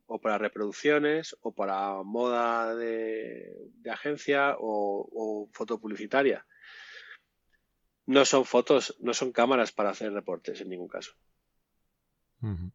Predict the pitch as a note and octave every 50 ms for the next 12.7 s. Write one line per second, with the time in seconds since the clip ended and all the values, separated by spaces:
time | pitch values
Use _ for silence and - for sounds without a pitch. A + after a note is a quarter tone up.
0 | _ _ _ _ - - - - - - - - - - C#3+ - B2+ A#2+ A#2 -
1 | A#2+ G2+ A2 G2 G#2 A2 - _ - - - - - _ - C#3+ C#3+ B2 A2 -
2 | - - C#3 B2+ A#2+ A#2+ A#2+ A#2+ A#2+ B2 C3 - C3 A#2+ - B2+ A2+ C3 A#2+ C3+
3 | B2+ C3 C3+ C3+ C3 C3+ C3 C3 C3 B2+ B2+ B2+ B2 B2 B2 A#2+ - C3 B2+ B2+
4 | B2+ - - C3+ C3 B2+ - C#3+ C3+ C#3 C#3 C3+ C#3 C#3 C#3+ - - B2+ A#2 A2+
5 | A2+ A2 A2 G#2+ G#2+ G2+ G2+ G2+ G2+ G2 G2 F#2+ F#2 F#2 - - - A2 G#2 G#2
6 | G2+ G#2 G#2 - - - A2+ - A2+ G#2 G#2+ G2 G2 - A#2 A#2 A#2+ A#2+ B2+ B2+
7 | A#2+ A#2 A2 A#2 A2+ G#2 G#2 G2+ F#2+ F#2+ F#2 F2+ F2+ - _ _ _ _ _ _
8 | _ - G2+ G#2+ G#2 G2 G2+ G2 - - - - - A2 G2 F#2 F#2 - - G2+
9 | - - G#2 - C3 B2+ G#2 F#2+ F2 F2+ G#2 C#3 F3+ - _ _ - - - -
10 | - - - _ _ - C3+ B2+ B2 B2 A#2+ A#2 A#2 A2+ A2 A2 G#2+ G#2 G2+ G2
11 | G2 - - - A#2+ G#2+ - - B2 G#2+ A2 A2 A#2+ C3+ C#3 C#3+ E3 F#3+ F#3 -
12 | - - - B2 A#2 B2 G2+ - - G#2 F#2+ - -